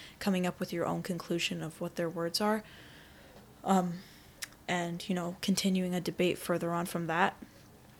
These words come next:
you're essentially just taking what they said and twisting it into what you want to push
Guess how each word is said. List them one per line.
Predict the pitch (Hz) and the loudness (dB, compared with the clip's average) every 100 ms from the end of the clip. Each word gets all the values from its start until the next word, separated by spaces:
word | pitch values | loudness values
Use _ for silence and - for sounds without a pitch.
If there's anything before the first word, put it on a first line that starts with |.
| - - | -8 4
you're | 208 | 6
essentially | 190 190 - 208 | 6 4 2 2
just | 185 - | 2 2
taking | - 185 190 | 2 2 2
what | 190 185 | -2 0
they | 175 | 0
said | - 185 | 2 2
and | 185 175 | 2 -2
twisting | - 185 190 | -2 0 2
it | 185 - | 0 0
into | 185 - | 0 2
what | 180 180 | 2 2
you | 180 | 2
want | 180 180 - - | 2 2 2 -2
to | 185 | -4
push | - 185 - | -2 0 0